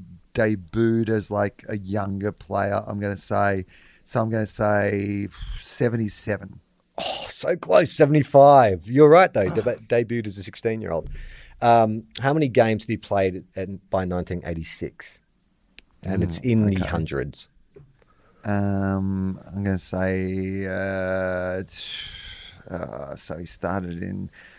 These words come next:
Speaker 1: that's, that's, I mean, he's gonna have played hundred and ninety-five.
Speaker 2: Hundred and eighty.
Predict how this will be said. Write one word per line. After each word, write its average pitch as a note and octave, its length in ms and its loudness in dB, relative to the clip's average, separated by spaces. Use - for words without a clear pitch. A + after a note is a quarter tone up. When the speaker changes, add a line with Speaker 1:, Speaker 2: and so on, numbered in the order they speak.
Speaker 1:
that's, - 400 -8
that's, A2+ 200 -6
I F2+ 60 -10
mean, G2 180 -6
he's G#2 160 -8
gonna A2+ 220 0
have G#2+ 180 -2
played G2+ 580 0
hundred B2 420 0
and G#2+ 400 -2
ninety-five. G2 1600 -6
Speaker 2:
Hundred F#3 280 2
and F3 40 4
eighty. F3 400 4